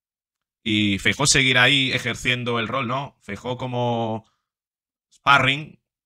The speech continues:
pues al final acabará en algún momento, pues, que si no rinde, si no consigue ganarle unas elecciones o formar un gobierno, ganar unas elecciones la puede conseguir, pero si no consigue formar un gobierno, pues habrá gente que se cansará, ¿no?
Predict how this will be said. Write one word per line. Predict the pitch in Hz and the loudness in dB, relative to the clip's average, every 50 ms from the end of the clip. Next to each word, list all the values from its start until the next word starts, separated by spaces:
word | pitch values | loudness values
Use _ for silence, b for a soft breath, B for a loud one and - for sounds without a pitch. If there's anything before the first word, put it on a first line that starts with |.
| _ _ _ _ _ _ | _ _ _ _ _ _
pues | _ - 69 67 - - - | _ -18 -16 -14 -14 -12 -12
al | - 95 | -12 -12
final | - 107 92 104 117 - - 156 139 - | -10 -8 -4 0 2 2 2 0 -2 -4
acabará | - 113 - - 95 92 98 107 117 | -6 -6 -6 -6 -4 -4 -2 -2 -2
en | 117 | -2
algún | 107 104 107 120 | -4 -4 -6 -6
momento, | 113 117 127 123 123 135 147 160 135 107 92 82 65 - - _ _ | -6 -6 -6 -6 -6 -6 -6 -4 -4 -6 -6 -8 -10 -14 -18 _ _
pues, | _ - - - - - _ _ _ _ _ _ _ _ _ _ _ _ _ | _ -20 -20 -20 -20 -20 _ _ _ _ _ _ _ _ _ _ _ _ _
que | - - | -14 -8
si | - - 101 101 | -6 -4 -4 -4
no | 98 104 - - - - _ _ - | -4 -4 -4 -6 -8 -10 _ _ -10
rinde, | 110 101 117 127 120 117 117 123 107 - | -6 -4 -4 -2 -2 0 0 -2 -2 -2
si | - - 104 95 | -4 -4 -4 -4
no | 92 101 104 110 107 - _ - 104 101 | -2 -2 -2 -2 -4 -6 _ -14 -16 -10
consigue | - - 101 101 - - - - 101 226 226 | -8 -6 -4 -2 -2 0 0 0 -2 -2 -4
ganarle | - - 202 208 214 208 208 214 - - | -4 -6 -4 -4 -4 -4 -6 -8 -8 -10
unas | 226 214 214 | -10 -8 -8
elecciones | 208 202 202 - 277 240 208 196 - - | -8 -8 -8 -8 -8 -8 -8 -8 -10 -12
o | - - | -14 -16
formar | - - - 85 98 113 117 - - - | -14 -12 -12 -8 -4 -2 -2 -2 -4 -6
un | 107 101 | -10 -10
gobierno, | 98 104 107 123 131 143 131 | -8 -4 -4 -4 -2 -4 -4
ganar | 107 107 110 | -4 -4 -4
unas | 113 107 | -2 -2
elecciones | 101 - - 107 104 | -4 -4 -4 -6 -6
la | 98 92 - | -6 -8 -6
puede | 107 104 98 | -8 -8 -8
conseguir, | 98 101 104 - 104 104 131 147 - _ _ _ _ | -8 -8 -8 -6 -6 -6 -6 -8 -10 _ _ _ _
pero | - 95 | -14 -12
si | - 101 | -10 -10
no | 104 104 | -10 -10
consigue | 101 104 101 113 110 104 | -10 -10 -8 -6 -6 -8
formar | - - 101 98 104 101 101 | -8 -8 -8 -8 -6 -6 -6
un | 101 | -6
gobierno, | 101 101 104 107 107 104 - - 123 | -6 -6 -4 -4 -4 -6 -6 -8 -10
pues | 82 73 - - - _ _ _ _ _ _ _ _ _ - | -10 -12 -14 -14 -18 _ _ _ _ _ _ _ _ _ -10
habrá | - 85 - | -8 -6 -6
gente | - 101 95 113 | -6 -6 -4 -4
que | 120 180 | -4 -4
se | - - | -4 -6
cansará, | - 80 - - - - 85 - | -8 -10 -10 -10 -8 -6 -6 -6
¿no? | - - - - | -8 -12 -16 -20